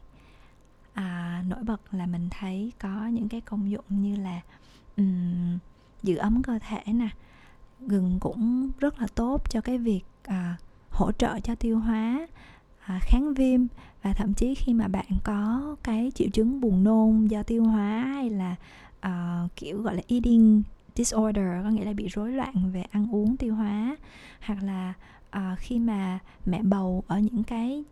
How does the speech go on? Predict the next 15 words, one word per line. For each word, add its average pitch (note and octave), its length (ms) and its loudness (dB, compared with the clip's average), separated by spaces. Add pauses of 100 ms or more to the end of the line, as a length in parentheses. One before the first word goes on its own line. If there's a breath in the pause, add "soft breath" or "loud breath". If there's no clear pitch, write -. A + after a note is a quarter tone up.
(240)
à, G3 300 -2
ba A#3 180 0
tháng B3+ 260 -2
đầu G3+ 260 0
của F#3+ 100 -2
thai A3 220 -4
kỳ G3 400 -2 (200 loud breath)
hay A#3 260 -4
có A3 200 -4
cái C#4 200 -6
xu A#3 220 -4
hướng A3+ 180 0
là C4+ 60 -4
bị - 120 -4
ốm A#3+ 240 0